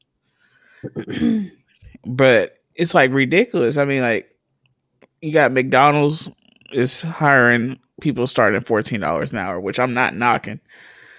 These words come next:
Speaker 2: But it's just, if you haven't gotten a raise in the last two years,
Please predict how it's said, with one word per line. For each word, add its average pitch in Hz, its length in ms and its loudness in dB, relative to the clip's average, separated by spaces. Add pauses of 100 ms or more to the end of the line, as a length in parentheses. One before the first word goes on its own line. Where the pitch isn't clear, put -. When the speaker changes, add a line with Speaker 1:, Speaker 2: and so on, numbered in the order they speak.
(400)
Speaker 2:
But 117 220 4
it's 147 180 4
just, 113 240 2
if 131 160 0
you 170 140 2
haven't 151 400 2
gotten 131 320 0
a 123 80 -4
raise 135 640 0 (300)
in 131 80 -8
the 131 80 -6
last 131 340 2
two 147 140 0
years, 170 560 -2